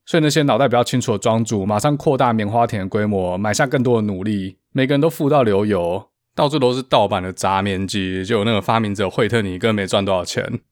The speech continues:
从简单的经济学来看，人力的需求上涨会发生什么事？那大概第一个反应的就是劳工的价格会变贵，但是当时在南方的黑人，他们是奴隶，不是劳工，所以奴隶的身价马上暴涨。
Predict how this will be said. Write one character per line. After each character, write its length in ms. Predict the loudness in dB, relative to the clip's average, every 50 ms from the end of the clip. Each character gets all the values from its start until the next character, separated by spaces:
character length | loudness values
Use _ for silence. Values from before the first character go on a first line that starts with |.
| _ _ _
从 180 | 0 2 2 2
简 140 | 2 2
单 100 | 2 2
的 60 | 0 0
经 180 | 0 0 0
济 100 | 2 0
学 200 | 0 0 -2 -2
来 160 | -2 -2 -2
看， 320 | -2 -2 -2 -2 0 0 0
人 120 | 0 0
力 120 | 2 2 2
的 100 | 2 0
需 160 | 0 -4 -2
求 180 | -2 -2 -2
上 200 | 0 0 -2 -2
涨 100 | -2 -4
会 60 | -4 -2
发 140 | -2 0
生 80 | 0 0
什 100 | -2 -4
么 60 | -8 -6
事？ 420 | -8 -6 -6 -6 -6 -6 -8 -10 -14 _ _ _ _
那 100 | -2 0
大 120 | 2 2
概 60 | 2 2
第 100 | 0 0
一 60 | 2
个 100 | 2 0
反 320 | 0 2 0 0 0 2
应 160 | 0 0 0 0
的 180 | 0 -2 0
就 140 | 0 -2 -2
是 180 | 0 0 -2 0
劳 220 | 2 2 2 2
工 160 | 2 2 2
的 100 | 2 0
价 280 | 0 0 0 0 0 0
格 120 | -2 -2
会 80 | -2 -2
变 320 | -2 0 -2 -2 -2 -2
贵， 440 | -2 -2 0 0 0 -2 -6 -8 -10 -14 _ _ _ _
但 100 | 0 0
是 60 | 2
当 160 | 2 2 0 0
时 420 | -2 -4 -2 0 2 2 2 4
在 160 | 4 2 2 2
南 140 | 0 2
方 140 | 2 2 0
的 60 | 0
黑 180 | 0 0 0 2
人， 240 | 2 0 -2 -4 -2
他 120 | 0 0
们 80 | 0 2
是 120 | 2 2
奴 200 | 2 2 2 0
隶， 120 | 0 -2 -2
不 100 | -2 -2
是 60 | 0
劳 220 | 0 0 -2 -4
工， 380 | -4 -2 -2 -2 -2 -4 -8 -12 -14 _
所 160 | 0 2 2
以 60 | 4 4
奴 220 | 2 2 2 2
隶 120 | 2 2
的 80 | 2 0
身 240 | 0 0 0 0 2
价 180 | 2 2 0 0
马 160 | 0 -2 -2
上 140 | 0 -2 -2 0
暴 260 | 0 0 0 0 -2
涨。 320 | -6 -8 -8 -8 -10 -14